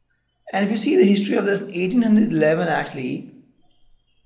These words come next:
Italian scientist Voltas. This is,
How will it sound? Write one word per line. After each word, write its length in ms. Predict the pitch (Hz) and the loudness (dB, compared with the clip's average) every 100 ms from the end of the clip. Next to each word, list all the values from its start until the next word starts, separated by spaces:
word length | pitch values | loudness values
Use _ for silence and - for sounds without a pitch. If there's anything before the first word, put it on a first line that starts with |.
| _ _ _ _ _ - | _ _ _ _ _ -12
Italian 540 | 156 185 175 202 220 208 | -2 4 4 4 2 2
scientist 680 | 180 175 160 180 - - - _ _ _ 151 | 0 -2 -4 -4 -6 -12 -20 _ _ _ -8
Voltas. 680 | 143 165 165 - - - - _ _ _ _ _ _ _ _ _ _ _ _ _ _ _ _ | 0 0 0 -4 -8 -14 -16 _ _ _ _ _ _ _ _ _ _ _ _ _ _ _ _
This 140 | 185 190 | -14 -10
is, 380 | 185 156 - | -10 -10 -14